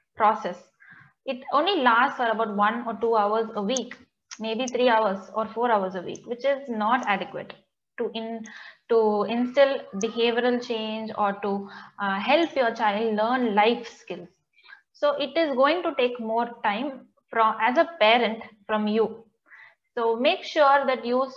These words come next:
spend, uh, time with your child and you are updated with your therapist on what to do at home, so you can work faster and go out of speech therapy faster, right? That's, that should be the goal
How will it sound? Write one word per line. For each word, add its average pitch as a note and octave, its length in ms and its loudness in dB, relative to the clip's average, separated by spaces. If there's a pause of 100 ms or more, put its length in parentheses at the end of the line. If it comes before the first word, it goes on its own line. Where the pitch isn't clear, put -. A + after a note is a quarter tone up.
spend, B3 400 -2
uh, - 920 -2
time C4 280 2
with B3 140 0
your A3+ 200 2
child G#3+ 500 2
and G#3+ 260 -2
you A3+ 160 0
are G#3 320 2
updated C4 880 0
with G#3+ 160 -2
your G#3+ 160 4
therapist G3+ 580 -4
on G#3+ 200 -4
what A3 320 0
to A3 80 -6
do G#3+ 240 0
at G3+ 220 -4
home, G3+ 340 -2 (640)
so A#3 260 2
you B3 340 0
can B3 260 2
work D4 360 4
faster G3 440 -2 (460)
and F#3 340 -8 (440)
go B3+ 200 6
out A3+ 220 4
of G#3+ 80 -8
speech A3 360 -8
therapy G3+ 400 0
faster, - 380 -6 (400)
right? A#3 220 -2 (120)
That's, A#3+ 300 0 (360)
that E4+ 200 4
should E4+ 180 2
be D4+ 120 2
the D4+ 280 2
goal G#3+ 500 4